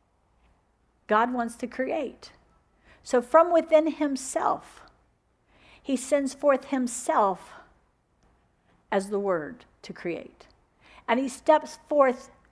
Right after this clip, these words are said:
I believe he steps forth out into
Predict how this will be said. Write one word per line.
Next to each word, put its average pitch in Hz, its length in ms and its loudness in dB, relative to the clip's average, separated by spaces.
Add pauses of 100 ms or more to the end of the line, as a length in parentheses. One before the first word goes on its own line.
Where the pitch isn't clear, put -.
(340)
I 233 140 2
believe 233 220 0
he 214 100 -10
steps - 380 -4
forth 214 320 -6 (160)
out 233 440 -2 (3750)
into 226 500 -4